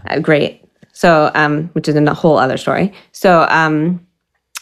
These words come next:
and, um, but that, you know, and I was asking questions. I'm like, "Well, what," you know, I, so I wanted to fly the shuttle, which meant I had to fly combat. So I was like, "Well, what if I have to <laughs> bomb Israel or something I don't want to?" And he's like,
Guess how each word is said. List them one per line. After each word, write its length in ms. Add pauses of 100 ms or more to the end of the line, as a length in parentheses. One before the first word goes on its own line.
(220)
and, 460
um, 320
but 160
that, 200
you 100
know, 300
and 140
I 60
was 120
asking 340
questions. 360
I'm 80
like, 100
"Well, 120
what," 300
you 80
know, 80
I, 140
so 140
I 160
wanted 240
to 80
fly 320
the 80
shuttle, 400 (120)
which 140
meant 140
I 40
had 180
to 160
fly 180
combat. 560 (340)
So 300
I 100
was 100
like, 160
"Well, 120
what 160
if 120
I 100
have 100
to 100
<laughs> 120
bomb 260
Israel 440
or 60
something 320
I 80
don't 240
want 280
to?" 200
And 80
he's 160
like, 200